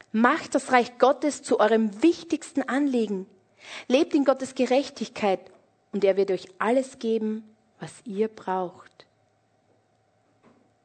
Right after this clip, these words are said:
Was ist das Reich Gottes? Und wie sieht man das? Wie äußert sich das?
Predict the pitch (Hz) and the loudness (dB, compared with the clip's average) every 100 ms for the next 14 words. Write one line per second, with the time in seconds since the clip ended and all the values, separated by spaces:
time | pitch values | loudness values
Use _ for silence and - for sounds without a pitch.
0 | _ _ 262 269 254 - - 156 143 - | _ _ -8 -6 -6 -8 -12 -12 -12 -12
1 | - - 165 - - _ _ _ _ _ | -14 -12 -14 -14 -20 _ _ _ _ _
2 | _ _ _ _ _ - 160 160 202 254 | _ _ _ _ _ -10 -8 -4 -2 -2
3 | 190 - _ _ _ _ _ _ - 262 | -4 -12 _ _ _ _ _ _ -6 -4
4 | - 220 180 170 - - - _ _ _ | -2 -2 -2 -4 -6 -20 -20 _ _ _
5 | _ _ _ _ _ - 165 160 160 - | _ _ _ _ _ -6 -4 -2 -4 -2
6 | - - 170 - 175 170 - - | -4 -4 -8 -6 -6 -6 -10 -20